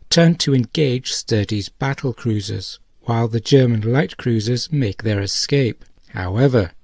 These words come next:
the British cruisers H M S Cornwall, H M S Kent, and H M S Glasgow have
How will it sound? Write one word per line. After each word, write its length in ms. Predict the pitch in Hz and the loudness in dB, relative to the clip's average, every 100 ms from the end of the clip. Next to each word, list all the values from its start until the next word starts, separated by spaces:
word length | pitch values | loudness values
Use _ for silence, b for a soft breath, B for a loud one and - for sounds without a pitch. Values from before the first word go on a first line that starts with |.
| - | -14
the 80 | - | -12
British 440 | - - 147 139 - | -2 2 2 2 0
cruisers 500 | 139 123 120 110 - - | 0 0 0 -2 -4 -8
H 180 | 120 | -4
M 120 | 120 113 | -2 -2
S 160 | 107 | -2
Cornwall, 720 | - - 175 185 135 117 139 - - - - _ - _ | -8 0 2 4 4 2 0 -6 -14 -20 -20 _ -20 _
H 260 | - 107 - | -2 -2 0
M 100 | 110 | -2
S 180 | 107 - | -2 -4
Kent, 440 | - 175 175 - - - - _ - - - - - | -4 -2 -2 -6 -18 -20 -20 _ -20 -20 -20 -20 -4
and 180 | 160 - | -2 -2
H 260 | 151 135 - | -6 -6 -6
M 80 | 107 | -6
S 120 | - | -8
Glasgow 720 | - 165 185 - 113 107 123 - _ _ _ _ - - | -2 0 0 0 0 0 -2 -8 _ _ _ _ -20 -6
have 300 | 123 113 | -2 -2